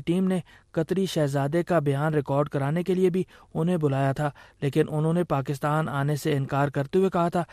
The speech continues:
کہ جے آئی ٹی قطر میں ان کا بیان ریکارڈ کر سکتی ہے۔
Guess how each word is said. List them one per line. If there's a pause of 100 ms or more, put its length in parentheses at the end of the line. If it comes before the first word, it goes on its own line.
(280)
کہ
جے
آئی
ٹی
قطر
میں (320)
ان
کا
بیان
ریکارڈ
کر
سکتی
ہے۔